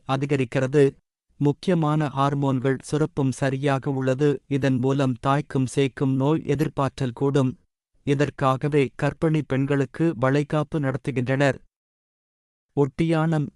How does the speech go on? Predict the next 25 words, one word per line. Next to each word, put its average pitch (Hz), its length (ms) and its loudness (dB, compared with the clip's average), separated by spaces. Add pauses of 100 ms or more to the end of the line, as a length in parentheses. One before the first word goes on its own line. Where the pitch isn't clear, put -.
கழுத்தில் 165 520 2
செயின் 151 400 -2
அணியும் 135 460 0
போது 139 300 0 (120)
உடலுக்கும் 147 600 0
தலைக்கும் 143 500 -2
இடையே 131 400 0
உள்ள 139 340 0
சக்தி - 480 -4
ஓட்டம் 139 380 -2
சீராகும். 135 640 0 (380)
ஒட்டியாணம் 160 720 0
அணியும் 135 440 0
போது 139 300 0 (120)
இடுப்பு 151 400 -2
பகுதியின் 135 460 -2
சக்தி 135 400 -6
ஓட்டம் 131 460 -2
நன்றாக 135 640 0
தூண்டப்பட்டு 139 680 -2 (200)
ஆரோக்கியம் 135 640 0
கூடும். 135 380 0 (380)
வயிற்று 143 500 -2
பகுதிகள் 147 600 0
வலுவடையும். 135 720 0